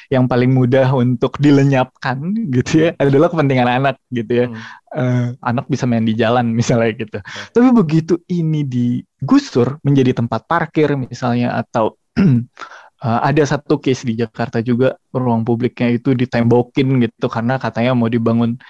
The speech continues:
Speaker 1: eh, menjadi apartemen atau pasar gitu ya.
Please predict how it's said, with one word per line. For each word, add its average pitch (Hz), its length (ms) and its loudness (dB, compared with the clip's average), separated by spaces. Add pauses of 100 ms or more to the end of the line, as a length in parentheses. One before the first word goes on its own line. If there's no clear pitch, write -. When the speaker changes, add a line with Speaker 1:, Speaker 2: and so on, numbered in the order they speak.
(340)
Speaker 1:
eh, 113 160 -4
menjadi 117 400 2
apartemen 123 640 -2
atau 117 400 -2
pasar 127 560 -2
gitu 123 240 -2
ya. 120 180 2